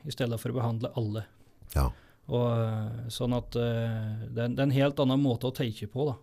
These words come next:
Speaker 1: Og den, den måten vi har gjort i Norge, den har nå begynt å spre seg litt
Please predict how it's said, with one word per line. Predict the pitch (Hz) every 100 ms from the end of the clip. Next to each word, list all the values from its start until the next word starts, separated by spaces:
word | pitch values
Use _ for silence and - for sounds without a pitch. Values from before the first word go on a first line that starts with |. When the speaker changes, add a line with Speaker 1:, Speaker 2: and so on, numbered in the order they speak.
| _ 120
Speaker 1:
Og | 117
den, | 123 127 131
den | 127 131 139 135 139
måten | 135 117 131
vi | 127
har | 131
gjort | 117 -
i | 135
Norge, | 131 113 135
den | 127
har | 135
nå | 131 131
begynt | 127 110
å | 127
spre | - 113
seg | 110 127
litt | 120